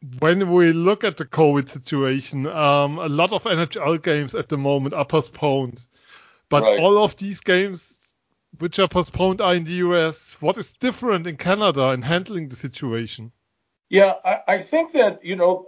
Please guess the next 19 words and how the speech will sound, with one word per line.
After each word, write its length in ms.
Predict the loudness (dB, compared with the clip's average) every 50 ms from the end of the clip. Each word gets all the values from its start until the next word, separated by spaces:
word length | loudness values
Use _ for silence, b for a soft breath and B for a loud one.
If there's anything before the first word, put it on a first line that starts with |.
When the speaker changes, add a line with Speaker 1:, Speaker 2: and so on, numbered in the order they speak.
| -12 -4 2
Speaker 2:
uh, 260 | 4 4 4 2 0 -4
y-, 180 | -10 -14 -14 -12
you 200 | -6 -2 -2 0
would 200 | 2 2 2 4
know 180 | 4 4 4 4
because, 520 | 2 -2 -4 -2 -2 -2 -2 -4 -6 -8
uh, 80 | -6 -6
Europeans, 800 | -4 -4 -4 -4 -4 -6 -6 -6 -4 -4 -4 -6 -8 -14 -12 -6
uh, 60 | -6 -6
you 160 | -4 -4 -4
know, 280 | -2 0 2 2 0
obviously 440 | 2 2 2 2 0 -2 -8 -8 -10
study, 680 | -10 -4 4 6 8 8 8 6 0 0 0 0 2
uh, 60 | 6 8
uh, 600 | 8 10 8 8 6 4 0 0 0 0 0 0
world 500 | 0 0 0 2 2 2 0 -2 -6 -10
news. 320 | -8 -8 -8 -8 -10 -12 B B B B B B B B 0
Um, 360 | 2 4 4 4 0 -4 -12 _ _ _ _ _ _ _ _
uh, 120 | 0 0